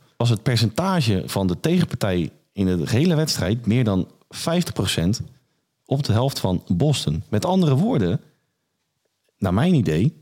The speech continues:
hebben de Panthers hun huiswerk dusdanig goed op orde dat ze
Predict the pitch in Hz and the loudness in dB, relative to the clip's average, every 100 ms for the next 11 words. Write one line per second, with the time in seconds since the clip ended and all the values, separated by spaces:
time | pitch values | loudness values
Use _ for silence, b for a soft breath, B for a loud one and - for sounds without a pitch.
0 | _ _ _ _ _ 107 87 87 - 87 | _ _ _ _ _ -4 -2 -2 -2 0
1 | 85 87 90 87 92 87 78 - 131 139 | 0 0 0 0 0 0 -2 0 2 2
2 | 92 87 - 95 87 69 78 98 95 - | 2 0 0 -2 -2 -2 0 -2 -2 -2
3 | 85 | -6